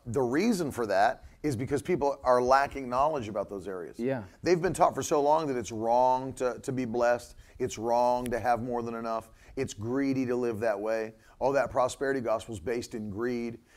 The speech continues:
Speaker 1: It's based in, n-, you'll never hear those people talk about how it's based in God's nature.
Speaker 2: Right.
Speaker 1: It's based in greed.
Speaker 2: Right.
Speaker 1: No, no, I didn't set up the system.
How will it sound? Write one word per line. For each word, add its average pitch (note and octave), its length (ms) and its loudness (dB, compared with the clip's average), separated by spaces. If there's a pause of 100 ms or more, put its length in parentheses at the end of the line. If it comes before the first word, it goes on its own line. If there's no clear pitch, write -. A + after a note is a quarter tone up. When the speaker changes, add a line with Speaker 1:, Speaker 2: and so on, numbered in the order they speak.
(120)
Speaker 1:
It's A#2+ 160 -2
based B2+ 380 -4
in, A2 120 -4 (360)
n-, C#3+ 480 -10
you'll G3 140 4
never G3 260 4
hear F3+ 140 6
those D3+ 180 0
people C#3 220 0
talk C#3+ 160 4
about A#2 180 -4
how B2+ 100 2
it's A#2+ 120 -4
based C3 300 -6
in A#2+ 100 -8
God's G2+ 280 2
nature. A2 560 -8 (340)
Speaker 2:
Right. G#2+ 220 -4
Speaker 1:
It's - 100 -16
based C#3 260 -6
in G2+ 80 -10
greed. G2 400 -6 (260)
Speaker 2:
Right. A#2 200 -2
Speaker 1:
No, E3 100 -2
no, C#3+ 140 -2
I B2+ 200 6
didn't G#3 220 0
set A#2+ 200 -2
up - 140 -6
the G2+ 80 -14
system. D3 440 -8